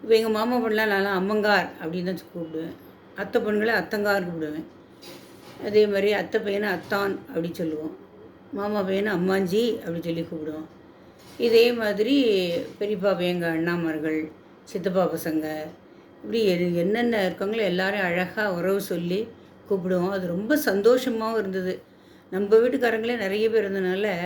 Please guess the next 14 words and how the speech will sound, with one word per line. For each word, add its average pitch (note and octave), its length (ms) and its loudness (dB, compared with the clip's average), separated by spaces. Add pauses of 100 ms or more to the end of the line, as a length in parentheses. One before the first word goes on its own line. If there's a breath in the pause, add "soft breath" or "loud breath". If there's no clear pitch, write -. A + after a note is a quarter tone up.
(120)
வெளியாட்கள்லாம் G#3 680 0
தேடி G#3+ 240 0
போக F#3+ 180 -2
வேண்டிய F3+ 380 0
அவசியமோ, F3+ 560 -2 (300 loud breath)
அங்க A3 200 4
பார்ட்டிக்கு A3+ 340 2
போகணும், G#3+ 300 -2
இங்க G#3+ 220 4
பார்ட்டிக்கு G3+ 360 0
போகணும் G3 380 -4
அப்படிங்கிற F#3 480 -2
அவசியமே F#3+ 300 -4
இல்ல. F#3+ 200 -2